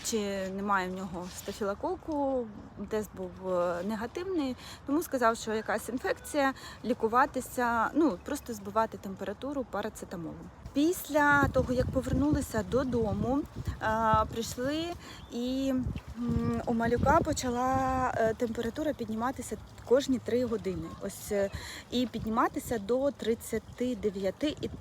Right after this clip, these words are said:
трьох і вище. І знаєте, ось, е, я йому даю парацетамол,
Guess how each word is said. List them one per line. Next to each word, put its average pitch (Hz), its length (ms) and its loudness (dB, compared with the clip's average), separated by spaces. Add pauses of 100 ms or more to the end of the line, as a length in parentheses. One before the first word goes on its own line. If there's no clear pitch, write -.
трьох 226 680 2
і 254 180 -2
вище. 196 460 -4 (640)
І 240 120 0
знаєте, 277 380 2
ось, 233 340 0
е, 220 360 4
я 240 220 2
йому 233 160 2
даю 202 580 -2 (200)
парацетамол, 208 760 -2